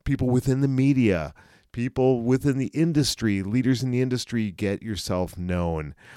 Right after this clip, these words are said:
So that's reason number three. You get to get into some deep, meaningful conversations that you can't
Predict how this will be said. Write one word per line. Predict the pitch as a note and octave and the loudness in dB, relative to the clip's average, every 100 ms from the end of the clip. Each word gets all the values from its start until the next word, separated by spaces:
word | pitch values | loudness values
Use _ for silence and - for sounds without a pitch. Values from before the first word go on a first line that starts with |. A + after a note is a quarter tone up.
| - | -12
So | - | -4
that's | G2+ G2 - _ _ - E2+ | -2 -2 -8 _ _ -20 -6
reason | F2+ A#2+ A2+ | 0 0 2
number | A2+ G2+ | 0 0
three. | G2 F#2+ G#2 G2+ F#2+ - | -2 -2 0 -2 -4 -10
You | G#2+ | -4
get | A#2+ | -4
to | - | -4
get | G#2 F#2 | -6 -4
into | F#2+ E2+ | -6 -8
some | D#2+ - F2 D2+ | -10 -8 -8 -6
deep, | G#2+ A2 - F2 | -2 -2 -2 -6
meaningful | E2+ G2 F#2+ E2+ E2+ D#2+ | -4 -2 -2 -4 -8 -8
conversations | - F2+ F2+ - E2+ D2+ | -6 -4 -4 -6 -8 -8
that | D#2 | -10
you | C#2 | -10
can't | D2 - D#2+ D2+ | -14 -12 -10 -10